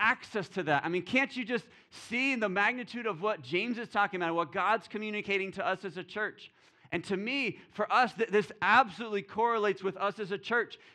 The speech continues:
to do communion together. I mean, right? So when you look at communion and the understanding, the importance of it, you know, for us to partake communion together, it's communing, it's having unity with the Father and one with Him.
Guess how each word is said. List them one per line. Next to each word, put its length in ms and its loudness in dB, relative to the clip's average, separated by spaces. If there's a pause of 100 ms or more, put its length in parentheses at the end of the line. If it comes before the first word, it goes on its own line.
to 100 -2
do 160 -2
communion 540 -2
together. 520 -2 (580)
I 40 -8
mean, 200 -2
right? 240 4
So 300 2 (140)
when 180 -2
you 100 -2
look 220 0
at 120 -4
communion 500 -2
and 120 -2
the 120 2
understanding, 800 0 (180)
the 140 0
importance 640 2
of 220 2
it, 260 -2 (380)
you 80 -6
know, 100 -2
for 180 -12
us 200 -4
to 100 -2
partake 560 -2
communion 640 -2
together, 760 0 (280)
it's 200 -6
communing, 840 0
it's 140 -4
having 320 -4
unity 500 -4
with 180 -6
the 80 -6
Father 540 -6
and 140 -4
one 180 -4
with 160 -4
Him. 300 -8